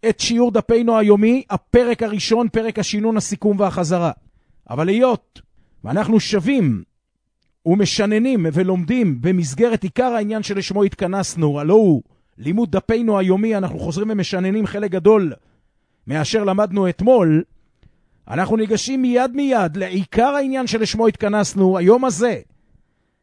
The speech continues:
יום שני, י"א בכסלו, תשע"ו. עיקר העניין הוא לימוד דפינו היומי, דף כוח, ממסכת סוטה. את לימוד הדף אנחנו מתחילים בדף ז עמוד ב', תחילתו של הפרק החמישי של מסכת סוטה, פרק ששמו כשם שהמים.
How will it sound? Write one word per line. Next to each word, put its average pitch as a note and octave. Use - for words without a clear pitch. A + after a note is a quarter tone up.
יום A#3
שני, A#3+
י"א A#3
בכסלו, G#3
תשע"ו. G#3
עיקר G#3
העניין A#3+
הוא A#3
לימוד A3
דפינו A3
היומי, G#3+
דף G3+
כוח, A3
ממסכת F3+
סוטה. D#3
את G2
לימוד E3
הדף A3
אנחנו A3+
מתחילים A3+
בדף G#3
ז D3
עמוד A3
ב', A3+
תחילתו A#3+
של A#3+
הפרק -
החמישי A#3
של F#3+
מסכת G#3
סוטה, G#3+
פרק A3
ששמו G#3
כשם G#3+
שהמים. A3